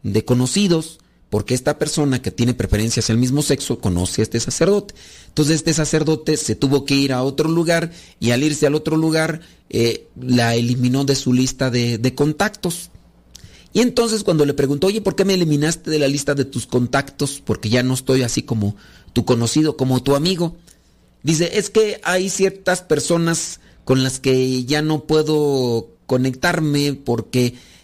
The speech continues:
eh, no van en relación a lo que yo busco y me pueden perjudicar en mi vida de santidad".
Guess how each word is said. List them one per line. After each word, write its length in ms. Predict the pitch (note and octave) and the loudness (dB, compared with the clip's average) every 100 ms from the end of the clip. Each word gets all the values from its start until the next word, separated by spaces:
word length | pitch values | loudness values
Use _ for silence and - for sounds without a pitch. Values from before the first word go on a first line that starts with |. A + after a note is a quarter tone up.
| - | -6
eh, 500 | - A#2+ A#2+ A#2+ A2+ | 0 2 2 -2 -4
no 360 | C3 B2+ C#3 D3+ | -2 0 2 2
van 220 | D#3 D#3 | 0 0
en 120 | D3 | 0
relación 500 | B2+ B2 A2+ - D3 | 0 0 -2 0 0
a 60 | C#3+ | 2
lo 160 | C3 - | 0 0
que 120 | B2+ | 2
yo 160 | C#3 | 2
busco 460 | C3+ C#3+ C#3+ - C#3 | 2 0 -2 -2 0
y 80 | C3 | 2
me 140 | A#2+ | 0
pueden 300 | A2 D3 D#3 | 2 0 0
perjudicar 680 | - A#2+ - A#2+ A2+ - A#2 | -2 -4 -2 -2 0 0 0
en 120 | C#3 | 2
mi 100 | B2 | 0
vida 240 | A2+ C3 C3 | 0 0 0
de 100 | A2 | -2
santidad". 640 | A2+ A2 G#2+ B2+ F3 F#3 | -2 -4 -2 0 0 -2